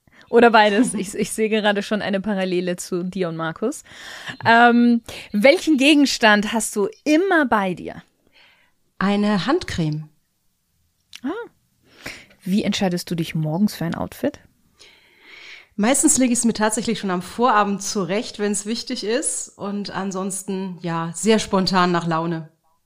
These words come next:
Speaker 1: Mhm. Jetzt hast du ja gerade erst ein Buch rausgebracht, ähm, aber dennoch die Frage, wenn jetzt dein Leben ein Buch wäre, welchen Titel würde dieses Buch haben?
Speaker 2: Hm.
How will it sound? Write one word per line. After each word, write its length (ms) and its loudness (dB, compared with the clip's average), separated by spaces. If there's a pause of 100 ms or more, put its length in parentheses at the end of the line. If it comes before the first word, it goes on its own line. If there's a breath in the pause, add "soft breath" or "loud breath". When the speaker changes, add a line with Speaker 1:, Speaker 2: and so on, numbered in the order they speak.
(360)
Speaker 1:
Mhm. 380 -4 (720 loud breath)
Jetzt 160 -2
hast 180 -2
du 60 2
ja 140 8
gerade 360 2
erst 260 2
ein 140 -2
Buch 180 -6
rausgebracht, 800 0
ähm, 400 4
aber 140 0
dennoch 300 0
die 100 -6
Frage, 480 0
wenn 140 4
jetzt 260 -2
dein 160 -2
Leben 400 4
ein 220 -2
Buch 320 -6
wäre, 340 -2 (400 loud breath)
welchen 380 2
Titel 380 -2
würde 220 0
dieses 360 -6
Buch 320 -10
haben? 340 -8 (1500)
Speaker 2:
Hm. 500 4